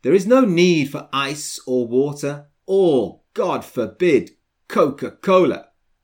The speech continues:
If the taste is a bit too strong, then have a glass of water on the side, but mixing them destroys two great drinks.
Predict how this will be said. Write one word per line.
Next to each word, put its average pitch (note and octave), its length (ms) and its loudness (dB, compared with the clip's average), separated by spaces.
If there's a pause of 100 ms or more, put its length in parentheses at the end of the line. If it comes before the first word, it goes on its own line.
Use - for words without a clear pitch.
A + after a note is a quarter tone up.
(920)
If - 100 -14
the B3 100 2
taste C4+ 340 0
is F#3 100 -4
a F3+ 60 2
bit - 260 -2
too G3 240 -2
strong, F3 540 -4
then F#3+ 240 -2 (180)
have G#3 180 -8
a A3 60 -6
glass G#3 280 -6
of E3+ 120 -8
water G3 300 0
on G#3 100 -6
the G#3+ 80 -6
side, G#3 440 -6 (420)
but C3 180 -4
mixing G#3 540 -2
them G3+ 220 -4
destroys D#3 800 -6
two F#3 580 -2
great D3+ 480 -4
drinks. - 720 -12